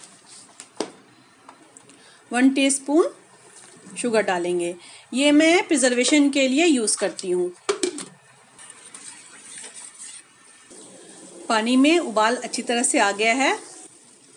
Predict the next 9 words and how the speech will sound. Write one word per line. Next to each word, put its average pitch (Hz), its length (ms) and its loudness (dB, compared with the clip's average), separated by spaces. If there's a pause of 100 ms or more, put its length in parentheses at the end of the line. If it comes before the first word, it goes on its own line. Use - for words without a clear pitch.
(640)
अब 220 100 -4
इसमें 285 400 2
मटर 202 280 0
डालेंगे। 165 540 -6 (3750)
मेरे 262 220 2
पास 285 260 2
जितनी 262 300 2
मटर 269 280 4
थी 359 340 2